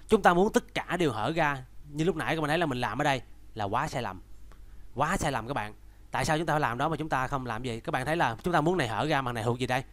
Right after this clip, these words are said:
À, thuộc về review. Vậy chúng ta qua review chúng ta chỉnh thôi. Vậy chúng ta quay qua lại cái gì? Layout hiển thị bằng ăn, đúng không?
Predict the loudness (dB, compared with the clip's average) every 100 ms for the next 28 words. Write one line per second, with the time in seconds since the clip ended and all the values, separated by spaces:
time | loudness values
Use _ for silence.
0 | -20 -20 -20 -20 -18 -18 -10 -6 -2 -2
1 | -4 -4 -4 -4 -4 -2 -2 -2 -4 -6
2 | -4 -4 -2 -2 -4 -4 -6 -4 -6 -6
3 | -6 -4 -4 -4 -6 -4 -4 -4 -4 -2
4 | -2 -2 -4 -4 -6 -10 -18 -12 -4 0
5 | 2 2 -2 -2 -4 -4 -2 2 2